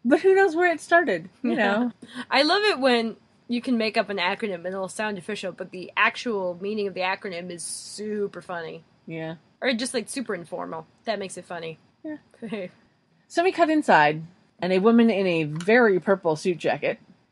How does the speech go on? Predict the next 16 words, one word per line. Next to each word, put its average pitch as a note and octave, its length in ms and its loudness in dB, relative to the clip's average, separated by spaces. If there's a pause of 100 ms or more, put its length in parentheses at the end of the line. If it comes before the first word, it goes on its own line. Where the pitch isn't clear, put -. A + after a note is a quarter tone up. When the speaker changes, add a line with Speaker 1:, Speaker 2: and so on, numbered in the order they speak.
(200)
Speaker 1:
is F3 160 -10
telling G3+ 320 4
Phoebe, E3+ 540 0
who G3 100 4
has F#3 160 4
added F#3+ 320 0
a F3+ 100 2
black F#3 480 4
jacket A3+ 320 2
with F#3 140 -2
a E3 100 0
fuzzy A3 540 2
collar A#3+ 420 4
to A3+ 200 -2
her A3+ 140 2
outfit, A3+ 520 0